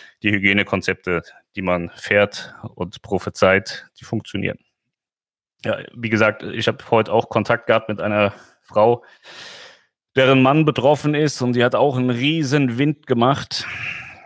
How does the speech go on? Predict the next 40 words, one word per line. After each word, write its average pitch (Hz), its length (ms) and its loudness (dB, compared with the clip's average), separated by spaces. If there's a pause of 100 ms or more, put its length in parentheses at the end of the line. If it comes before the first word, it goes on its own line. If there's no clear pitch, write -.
(160)
Und, 113 280 0
äh, 110 120 4
man 107 160 2
muss 120 160 0
einfach 120 320 -2
wissen, 113 260 -4
wenn 98 120 2
man 107 180 0
rausgeht 104 460 -2
vor 107 160 0
die 104 80 -4
Tür, 117 280 -4
kann - 140 -2
man 110 140 2
sich 110 180 -4
infizieren. 113 480 -2
So, 98 140 -6
das 101 180 -8
ist 113 140 -4
ja 110 80 2
jetzt 113 240 0
nicht 120 180 -2
so 120 160 -2
schwer 113 300 2
zu - 140 -12
verstehen. 113 580 0 (380)
Und 110 100 0
ob 107 100 -4
das - 140 -10
hier 120 160 2
im 113 100 4
Edeka 143 420 2
passiert 151 460 -2
oder 117 220 2
sonst 120 340 2
wo 143 300 4
oder 113 200 4
was 113 200 0
auch 107 160 0
immer, 135 300 0